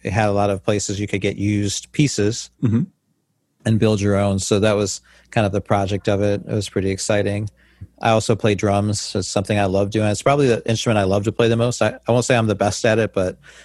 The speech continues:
Speaker 1: certainly gotten better over the years, but it just feels good,
Speaker 2: Mm.
Speaker 1: very visceral. It's got lots
Speaker 2: Mm-hmm.
Speaker 1: of energy. And then I play trumpet. That was actually my first instrument playing in school band,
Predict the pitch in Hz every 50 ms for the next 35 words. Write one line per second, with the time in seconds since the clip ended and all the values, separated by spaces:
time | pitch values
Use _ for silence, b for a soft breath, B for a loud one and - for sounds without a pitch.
0 | B B - - 120 110 107 107 101 110 107 104 98 92 90 90 104 104 104 104
1 | 104 104 98 98 98 98 101 101 98 98 92 - 101 95 117 110 - - - 120
2 | 104 92 - - 110 107 107 107 104 98 b b b b - 113 107 101 104 101
3 | 95 95 101 107 - - 110 107 107 104 104 104 101 101 98 - - 107 - 110
4 | 104 101 98 - - - 104 104 107 104 98 101 107 101 101 107 101 b b b
5 | b b b b b - 117 120 127 131 127 - - 131 120 - 139 139 - -
6 | 90 - - _ _ - - 113 127 127 117 - - - 131 107 - - 120 113
7 | 107 101 - - 113 113 - - 110 98 - - 101 98 98 98 98 - - 104
8 | 101 101 101 101 101 - - - 113 107 101 92 101 101 101 101 104 104 -